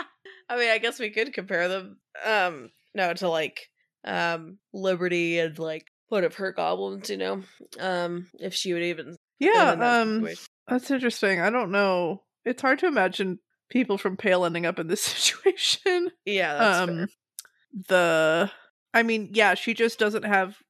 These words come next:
Speaker 2: the compassion for her goblins in the same way. Um,
Speaker 1: Yeah.
Speaker 2: it's much more antagonistic relationship where they're trying to hurt her and she's trying to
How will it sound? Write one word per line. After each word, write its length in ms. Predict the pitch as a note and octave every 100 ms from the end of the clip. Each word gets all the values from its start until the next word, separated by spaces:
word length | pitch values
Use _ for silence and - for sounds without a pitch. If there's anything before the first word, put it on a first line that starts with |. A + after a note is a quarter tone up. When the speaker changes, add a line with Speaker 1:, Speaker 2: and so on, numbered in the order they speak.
| -
Speaker 2:
the 320 | G#3 G3 F#3+ -
compassion 600 | A3 A3+ F3 G3+ A3+ C4
for 100 | D4
her 220 | D#4 D#4
goblins 640 | D4+ D4+ D#4 D#4 D4+ D4+
in 120 | A#3 C4+
the 100 | D4
same 300 | D#4 D4+ D4+
way. 360 | D4 D4+ D4 - _ _ _
Um, 460 | - F3+ F3 E3+ F#3+ - -
Speaker 1:
Yeah. 280 | G3+ F#3+ - - - _ _
Speaker 2:
it's 220 | - G3+ -
much 240 | G3+ -
more 340 | G#3 G3 F#3+
antagonistic 840 | C#3 G#3 G3+ F3 E3+ - F#3+ F#3+ _
relationship 640 | - - G#3+ G3+ - E2 - _ _ _ -
where 120 | F#3
they're 160 | E3+ F3+
trying 280 | - F3 D3+
to 60 |
hurt 200 | - D#3
her 140 | D#3+ -
and 140 | E3+
she's 320 | - - -
trying 260 | - C#3 A#2+
to 140 | A#2